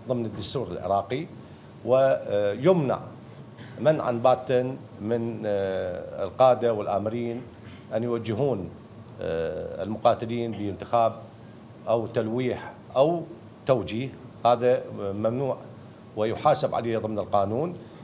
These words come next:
إلى كل حرية الاختيار كمواطن قبل أن يكون مقاتل أو منتسب في الأجهزة الأمنية. ال-، الأخوان حقيقة في كل الوزارات الأمنية وكل الأجهزة الاستخباراتية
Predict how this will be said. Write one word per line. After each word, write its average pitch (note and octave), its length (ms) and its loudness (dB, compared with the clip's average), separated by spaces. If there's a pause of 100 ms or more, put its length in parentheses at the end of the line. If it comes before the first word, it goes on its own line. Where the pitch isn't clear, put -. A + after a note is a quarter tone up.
إلى D3+ 180 6
كل F3 180 0
حرية A#2+ 380 0 (560)
الاختيار A#2 600 2 (460)
كمواطن C#3+ 540 6
قبل B2+ 300 4
أن A#2 100 0
يكون A#2 500 -2 (300)
مقاتل B2 440 4
أو A2+ 60 -4
منتسب A2+ 380 -6
في - 60 -8
الأجهزة F#2+ 380 -6
الأمنية. D2+ 540 -8 (800)
ال-، B2+ 880 2
الأخوان E3+ 520 6
حقيقة C#3+ 600 4 (800)
في C3 320 -2 (380)
كل F#3+ 120 4
الوزارات G#2 560 0
الأمنية F2+ 540 -4 (400)
وكل D#3 220 -2
الأجهزة G#2+ 340 -4
الاستخباراتية G2+ 840 -4